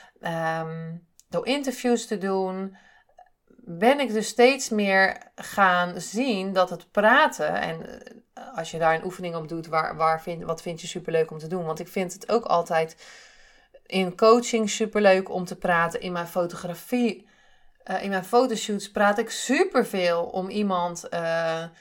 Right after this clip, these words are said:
naar een bepaald level te krijgen. Dat, dat is veel meer dan eigenlijk de beelden die ik maak. Dus er zit heel veel coaching op. En het praten, daar word ik gewoon blij van. En ik voel gewoon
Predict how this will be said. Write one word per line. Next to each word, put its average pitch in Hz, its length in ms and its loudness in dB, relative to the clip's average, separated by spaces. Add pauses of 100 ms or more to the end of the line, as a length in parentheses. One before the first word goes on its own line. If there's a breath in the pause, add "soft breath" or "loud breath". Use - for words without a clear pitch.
(280 soft breath)
naar 190 360 4
een 175 100 -4
bepaald 175 480 6
level 180 280 0
te 180 120 -10
krijgen. 170 580 0
Dat, 175 320 -10
dat 185 180 -8
is 196 120 -8
veel 294 380 4
meer 180 240 0
dan 160 340 -2
eigenlijk 170 400 0
de 160 80 -8
beelden 170 340 -2
die 160 160 -8
ik 160 100 -14
maak. 156 400 -6 (300 loud breath)
Dus 180 180 -8
er 202 60 -6
zit 214 200 -4
heel 220 180 4
veel 226 180 -2
coaching 202 500 2
op. 160 200 -6
En 170 320 -8 (360 soft breath)
het 190 300 -6
praten, 240 440 0
daar 202 280 6
word 190 280 2
ik 185 160 -4
gewoon 170 220 2
blij 202 240 4
van. - 380 -6 (580)
En 196 160 -2
ik 196 100 -4
voel 262 320 0
gewoon 190 600 4